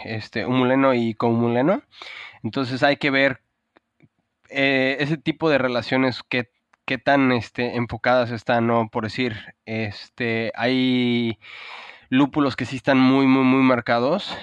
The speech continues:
este, en la manera en la cual, eh, esa relación es, es muy grande,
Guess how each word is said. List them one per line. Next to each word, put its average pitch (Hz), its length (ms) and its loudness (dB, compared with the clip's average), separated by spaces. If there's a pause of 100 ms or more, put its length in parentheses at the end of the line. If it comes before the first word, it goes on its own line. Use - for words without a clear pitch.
(120)
este, 110 580 -10
en 113 120 -4
la 110 60 2
manera 113 340 2
en 117 80 0
la 110 100 0
cual, 110 460 -4 (260)
eh, 101 420 -8 (760)
esa 127 220 -2
relación 123 500 0
es, 123 240 -6
es 110 180 -8
muy 127 220 2
grande, 127 420 0